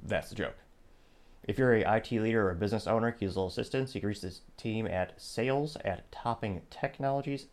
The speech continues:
dot com. Look more in the description. Now, going on to the business part of the podcast, you have Coca-Cola crushing it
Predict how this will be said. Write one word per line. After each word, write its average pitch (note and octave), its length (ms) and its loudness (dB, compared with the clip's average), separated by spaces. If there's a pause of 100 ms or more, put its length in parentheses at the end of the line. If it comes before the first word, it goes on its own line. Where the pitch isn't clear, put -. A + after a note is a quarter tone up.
(160)
dot G2 240 2
com. A2 360 2 (440)
Look A2+ 180 2
more G2+ 160 4
in F#2+ 120 2
the F#2 60 0
description. F2 500 -4 (580)
Now, C3+ 160 8
going F3+ 240 6
on G3+ 80 4
to D3 80 2
the G#2+ 80 4
business A2 300 0
part G2 260 2
of F#2+ 80 -2
the F2+ 60 -4
podcast, F#2+ 560 0
you A#2 80 2
have A2 320 4 (460)
Coca-Cola C#3 800 6 (100)
crushing B2+ 520 4
it F#2+ 220 0